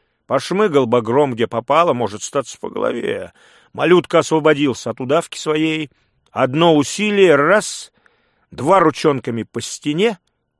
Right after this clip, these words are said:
и он на окошке. Кувырк вверх ногами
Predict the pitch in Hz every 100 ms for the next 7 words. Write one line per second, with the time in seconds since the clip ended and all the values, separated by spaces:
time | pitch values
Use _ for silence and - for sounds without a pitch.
0 | _ - 131 143 101 95 85 - 87 -
1 | - 73 _ _ _ - 247 269 262 -
2 | 110 113 101 - 104 98 95 95